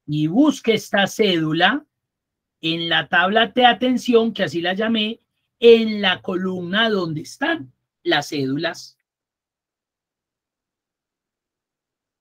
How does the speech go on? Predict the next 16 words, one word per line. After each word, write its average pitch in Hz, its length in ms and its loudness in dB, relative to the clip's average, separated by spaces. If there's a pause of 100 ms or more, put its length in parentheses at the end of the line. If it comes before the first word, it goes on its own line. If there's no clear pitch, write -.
(160)
Abren 190 280 0
corchete 269 800 2
y 190 100 -6
de 190 160 -2
una 185 480 -2 (200)
le 175 180 0
va 160 100 0
a 151 60 -4
cargar 196 380 0
todos 175 200 -4
los 165 140 -4
valores. 143 640 -2 (680)
¿Qué 277 160 6
tipo 320 400 6
de 277 220 6
coincidencia? 240 1120 2